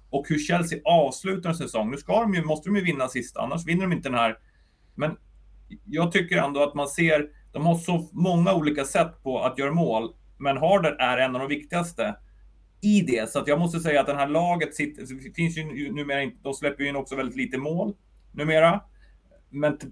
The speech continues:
på tal om Harder och Magdalena Eriksson så tycker jag båda kanske är i vä-, alltså i väldigt, väldigt fin form. Hon vänder ju spela dem. Och jag är lite förvånad att jag tycker Chelsea kanske är bättre än någonsin just nu den här säsongen. Att de, för jag, det jag har hört,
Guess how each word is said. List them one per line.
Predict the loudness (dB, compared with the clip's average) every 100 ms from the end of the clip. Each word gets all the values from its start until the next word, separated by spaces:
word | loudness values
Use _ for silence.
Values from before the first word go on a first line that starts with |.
| -18 -6
på | -4
tal | 2 2 4 2
om | 2
Harder | 4 4 4 0 2
och | 2 2 -2
Magdalena | -4 -2 0 -2 0
Eriksson | -2 -4 -6 -6
så | -4
tycker | -2 0
jag | 0
båda | 0 2 2 0 -2
kanske | -2 -2 0
är | 0 0
i | -4 -8 _ _ _ -20 -8 -6
vä-, | 2
alltså | 2 4
i | 0
väldigt, | 6 6 6 2
väldigt | -4 -2
fin | -2 0
form. | -2 -2 -4
Hon | 0
vänder | 0 -2
ju |
spela | 0 2 2
dem. | 0 -4 -10 _
Och | -6
jag | 2 4
är |
lite | 4 0
förvånad | -4 -2 2 2 2 0
att | -2
jag | -4
tycker | -6
Chelsea | -2 -2 -2 -4
kanske | -4 -2 -2
är |
bättre | -2 -2 -4
än | -4
någonsin | -4 -2 -2 -2 -2
just | -4 -4
nu | -6 -6
den | -4 -2
här | 0 0
säsongen. | 0 0 2 2 -2 -14 -20 _ _ _ _
Att | 2 2 0 -14 -2
de, | 0 0 -4 -2
för |
jag, | -2 2
det | 4
jag | 6
har | 6 6
hört, | 2 -6